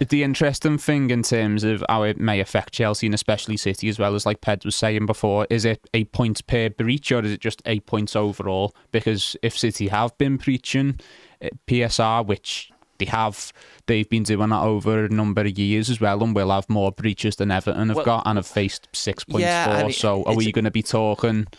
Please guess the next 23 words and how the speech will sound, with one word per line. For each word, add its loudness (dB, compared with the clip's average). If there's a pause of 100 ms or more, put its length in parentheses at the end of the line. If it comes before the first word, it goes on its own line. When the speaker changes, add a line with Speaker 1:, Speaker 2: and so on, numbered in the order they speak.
(200)
Speaker 1:
around 2
six 0
points 0
per 2
breach? -2
Speaker 2:
No, 2
because -2
you -2
can't 0
apply -2
them -2
retrospectively. -4
They've -4
still 0
won 0
the -2
trophies. -2 (440)
You -2
know, 2
they, -2
they, -2
they've -4
still 0